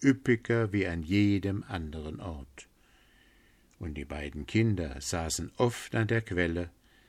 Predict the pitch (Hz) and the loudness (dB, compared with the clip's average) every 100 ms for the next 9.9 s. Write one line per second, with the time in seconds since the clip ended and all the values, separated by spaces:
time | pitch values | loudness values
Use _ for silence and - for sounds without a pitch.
0 | _ _ _ _ 78 73 - 69 78 90 | _ _ _ _ -4 -4 -6 -4 0 4
1 | 98 98 98 98 95 101 _ _ _ - | 6 6 4 0 -6 -12 _ _ _ -20
2 | - - 117 110 117 143 113 123 - 113 | -20 -2 2 6 6 6 4 4 4 4
3 | 95 76 - 76 - - 76 - 73 - | 6 4 0 -4 -6 -8 -6 -6 -8 -6
4 | 67 69 - 78 69 67 67 - _ _ | -8 -8 -10 -8 -8 -10 -12 -20 _ _
5 | _ _ _ _ _ _ _ _ _ _ | _ _ _ _ _ _ _ _ _ _
6 | _ _ _ _ _ _ _ _ _ _ | _ _ _ _ _ _ _ _ _ _
7 | _ _ _ _ _ _ _ _ _ _ | _ _ _ _ _ _ _ _ _ _
8 | _ _ _ _ 87 85 98 110 - 78 | _ _ _ _ -2 0 0 0 0 0
9 | 76 76 85 - 98 - - 107 110 | 0 0 -2 0 -2 -4 -2 -2 -2